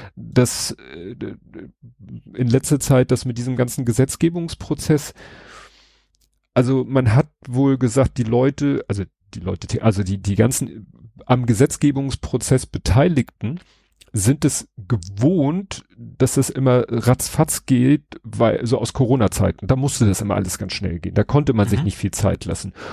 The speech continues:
Speaker 1: Und irgendwie dieses Tempo, Tempo, Tempo, Tempo,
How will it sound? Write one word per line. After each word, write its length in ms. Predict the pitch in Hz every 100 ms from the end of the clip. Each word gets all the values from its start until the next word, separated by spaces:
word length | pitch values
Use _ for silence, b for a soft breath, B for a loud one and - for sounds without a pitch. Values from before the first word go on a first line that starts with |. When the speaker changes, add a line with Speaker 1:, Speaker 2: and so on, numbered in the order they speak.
| B
Speaker 1:
Und 160 | 131 127
irgendwie 300 | 135 123 120
dieses 580 | 110 160 151 147 - -
Tempo, 360 | 143 143 135
Tempo, 320 | - 139 123
Tempo, 340 | 113 135 127 117
Tempo, 520 | - 208 202 117 180